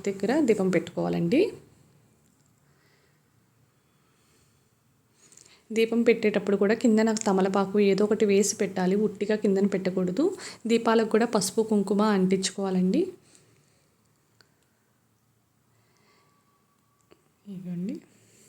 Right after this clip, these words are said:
ఇంకా కొబ్బరికాయ కూడా కడిగి అలాగా పసుపు, కుంకుమ పెట్టి అన్ని పక్కన ఫ్రూట్స్ కూడా కడిగి పె-, పక్కన పెట్టుకున్నాను అండి.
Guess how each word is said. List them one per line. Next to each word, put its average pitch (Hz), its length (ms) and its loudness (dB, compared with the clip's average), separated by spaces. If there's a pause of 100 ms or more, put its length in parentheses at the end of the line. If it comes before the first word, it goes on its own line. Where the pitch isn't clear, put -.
(680)
ఇంకా 208 160 -2
కొబ్బరికాయ 190 500 0
కూడా 190 180 2
కడిగి 196 520 0 (480)
అలాగా 185 520 -6 (300)
పసుపు, - 260 -10
కుంకుమ 190 360 0
పెట్టి 190 340 0
అన్ని 190 220 4
పక్కన 208 440 -6
ఫ్రూట్స్ 208 420 0
కూడా 208 180 2
కడిగి 208 320 2
పె-, 196 220 -2
పక్కన 190 260 -6
పెట్టుకున్నాను 185 500 -2
అండి. 262 180 -4